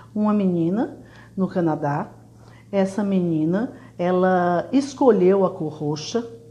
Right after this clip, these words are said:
como símbolo da epilepsia dela e naquele dia ela fez um evento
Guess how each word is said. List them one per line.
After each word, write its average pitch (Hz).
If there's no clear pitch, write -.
como 202
símbolo 262
da 185
epilepsia 190
dela 160
e 285
naquele 285
dia 233
ela 196
fez 202
um 226
evento 240